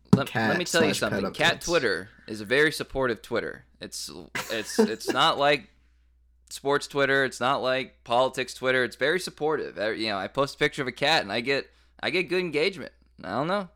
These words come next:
Speaker 1: People, people are suckers for cute cats. I guess I am. That's why I have four of 'em.
Speaker 2: A lot, a lot of lonely people on cat Twitter.
Speaker 1: <laughs>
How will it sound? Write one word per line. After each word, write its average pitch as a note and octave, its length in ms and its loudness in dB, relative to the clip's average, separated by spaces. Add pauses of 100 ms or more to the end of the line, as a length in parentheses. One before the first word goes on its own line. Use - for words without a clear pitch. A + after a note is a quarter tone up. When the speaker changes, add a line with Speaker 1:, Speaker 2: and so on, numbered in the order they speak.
(380)
Speaker 1:
People, A2+ 260 -8
people B2+ 220 -2
are D3+ 100 0
suckers E3+ 360 -4
for D#3 140 -10
cute E3+ 240 -10
cats. - 500 -6 (360)
I A#2 40 -8
guess C3+ 160 0
I D#3 160 8
am. B2 180 6
That's B2+ 160 0
why B2+ 120 6
I - 20 8
have B2 120 4
four D3+ 180 0
of G2 80 -2
'em. G#2 140 -6 (800)
Speaker 2:
A - 60 -6
lot, A2 200 4
a A2 80 -4
lot B2 200 8
of A2+ 80 6
lonely A#2 340 6
people G#2 380 4
on D3 140 2
cat A#3 320 2
Twitter. - 360 -8 (100)
Speaker 1:
<laughs> - 100 -6